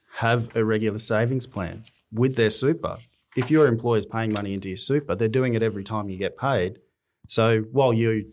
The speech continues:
don't think you've got a regular plan, there's actually one already happening. So you sort of think of, it's the same concept, whether you,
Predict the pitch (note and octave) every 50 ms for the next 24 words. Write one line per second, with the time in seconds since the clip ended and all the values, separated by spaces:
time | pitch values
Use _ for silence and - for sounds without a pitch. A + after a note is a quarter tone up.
0 | _ - A#2 G#2 G2+ F#2+ - D3+ E3 E3+ - - - G2 F#2+ F2+ F2+ F2+ F2 E2+
1 | F#2 F2 E2+ E2+ E2 - - - E2 E2 E2+ F#2+ A2+ A#2+ A#2 - _ _ _ _
2 | _ _ _ _ _ _ _ _ _ _ - G#2 G2+ A2 G#2+ - - A2 G2+ F#2+
3 | F#2+ F#2+ F#2 F#2+ F#2 F#2 F#2 F2 F2+ A#2 A2+ A2+ A2+ A2+ F2+ E2+ F#2+ - A2 A2
4 | G#2+ G#2 - - _ - - A2+ A#2 C#3+ B2+ B2 A#2+ B2 B2+ A2+ A#2 G#2 G2 G2
5 | - _ _ _ _ _ _ - A2+ - - A2 - - A#2+ G#2 F#2+ - - A2
6 | G2+ - - E2 - - G2 F#2+ F2+ F#2 F#2 F#2